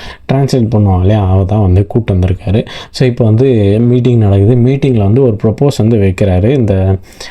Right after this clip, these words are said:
ஜிஜு ஐலாண்டை வந்து சும்மா எடுத்துக்க முடியாது. இப்போ ரீசெண்டாக வந்து ஜப்பான்ல நடந்தது இல்லையா, ஒரு தனி ஐலாண்டில், அதை மாதிரி வந்து நடக்கிறதுக்கு வாய்ப்பு இருக்குது. அதனால அது சும்மா எடுத்துக்க முடியாது. அதனால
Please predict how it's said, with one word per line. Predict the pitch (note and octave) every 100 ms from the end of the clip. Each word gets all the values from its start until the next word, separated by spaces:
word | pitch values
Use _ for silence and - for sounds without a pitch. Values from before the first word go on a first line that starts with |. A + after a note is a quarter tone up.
| - - -
ஜிஜு | B2 D3 C#3+
ஐலாண்டை | B2 A2+ B2
வந்து | A2 G#2 G#2+ B2
சும்மா | A#2+ A#2 A#2+
எடுத்துக்க | A2 A2
முடியாது. | G2+ G2+ A2+
இப்போ | G#2 G#2+
ரீசெண்டாக | G#2+ A2+ G#2+ A2+
வந்து | G#2 G#2 A2 G2
ஜப்பான்ல | G2 A2+ A#2
நடந்தது | A2 G2 G2+ G2+
இல்லையா, | F#2+ A#2+
ஒரு | G#2 F#2+
தனி | G#2+ A2+
ஐலாண்டில், | G2+ G#2 G#2 F#2 F#2+
அதை | G#2 G#2+
மாதிரி | A2+ A#2+ G#2
வந்து | B2 G#2+
நடக்கிறதுக்கு | G#2+ G#2+ G#2 A#2
வாய்ப்பு | A2 G2+ A2+
இருக்குது. | G2 F2+ A2 - - - -
அதனால | F3+ F3+
அது | D3+ C3+
சும்மா | B2 B2+ C#3
எடுத்துக்க | A2+ A2+
முடியாது. | G2+ F#2+ A2+ D3+
அதனால | A#2 A#2 F3+